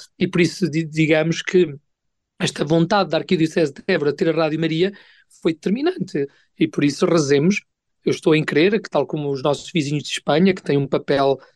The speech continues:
determinante pela proximidade geográfica, a implicação nos inícios da Rádio Maria Portugal,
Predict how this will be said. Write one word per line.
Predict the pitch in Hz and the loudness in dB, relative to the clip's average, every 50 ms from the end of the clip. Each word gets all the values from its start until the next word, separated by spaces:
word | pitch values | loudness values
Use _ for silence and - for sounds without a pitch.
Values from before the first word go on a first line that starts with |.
| _ _ - | _ _ -6
determinante | 180 - - 151 156 151 143 143 151 180 214 226 208 - - 156 143 | -4 -2 0 2 2 2 2 2 2 2 2 2 0 0 0 -2 -2
pela | - - 147 143 | 0 0 -2 0
proximidade | - 156 135 - - 160 143 143 139 127 131 | 0 -2 -2 -2 0 0 0 0 0 -2 -4
geográfica, | 135 135 139 139 147 156 160 156 160 147 143 _ - - 151 | -2 0 0 2 2 2 0 0 -2 -4 -4 _ -4 0 2
a | 143 143 | 2 2
implicação | 143 139 - 160 147 - - 143 - - - 165 151 151 | 2 0 -4 -4 -4 -2 -4 -6 -6 -4 -2 -2 0 0
nos | 151 139 147 147 131 | -2 -2 -4 -4 -4
inícios | 156 151 170 160 - - | 0 0 0 0 -2 -4
da | - 170 | -4 0
Rádio | 160 156 147 147 | 0 0 0 -2
Maria | 147 143 147 143 | -4 -6 -6 -6
Portugal, | - - _ - 147 147 139 139 156 190 | -10 -14 _ -2 0 2 4 4 4 2